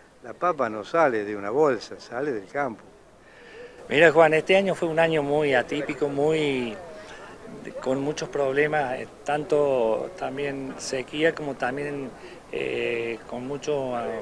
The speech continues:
Speaker 2: eh, plagas que tuvimos, que la ciudad de Córdoba,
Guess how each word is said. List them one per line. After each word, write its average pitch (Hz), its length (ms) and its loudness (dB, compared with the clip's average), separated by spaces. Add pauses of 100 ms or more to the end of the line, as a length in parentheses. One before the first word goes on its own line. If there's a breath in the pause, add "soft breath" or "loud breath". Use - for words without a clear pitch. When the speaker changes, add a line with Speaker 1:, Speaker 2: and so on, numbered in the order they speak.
(260)
Speaker 2:
eh, 120 320 -4 (420)
plagas 147 420 12
que 131 120 -2
tuvimos, 147 500 0
que 117 420 -6 (720 loud breath)
la 117 440 -4
ciudad 127 240 -4
de 131 140 -8
Córdoba, 143 480 2